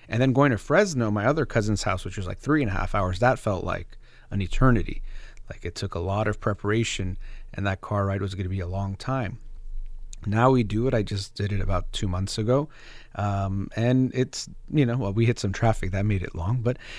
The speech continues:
it's not that long at all, and it feels so different. So we know the passage of time can definitely change as we get older, and there's some theories behind this. One is that what makes time feel longer in a way is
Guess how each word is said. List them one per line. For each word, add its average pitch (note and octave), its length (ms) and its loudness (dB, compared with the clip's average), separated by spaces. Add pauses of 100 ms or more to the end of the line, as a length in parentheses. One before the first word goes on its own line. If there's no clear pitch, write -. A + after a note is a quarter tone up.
(140)
it's - 300 2
not C3+ 200 6
that B2+ 180 6
long B2 260 4
at A#2+ 100 4
all, C#3+ 140 2
and G2 100 0
it F#2 60 -6
feels A2+ 360 0
so G#2+ 220 0
different. - 400 -2
So - 80 0
we A#2 60 6
know D3 100 6
the C#3 60 4
passage A#2+ 440 0
of F#2+ 80 -4
time D3 480 2 (420)
can G2+ 320 -2 (420)
definitely A#2 400 2
change G#2+ 300 0
as F2+ 120 -8
we G2 80 -4
get - 200 -4
older, C3 440 2 (380)
and D#3+ 140 6
there's E3+ 180 4
some D#3+ 160 4
theories D3 580 6 (280)
behind B2 460 4
this. A2+ 180 0
One C3 220 4
is A2+ 220 2
that A2 180 2 (600)
what A2+ 200 0
makes A#2+ 360 2
time B2 300 2
feel A#2 460 4
longer A#2+ 480 4
in G2+ 120 4
a F#2 60 -2
way F#2 220 -2
is G2 220 -2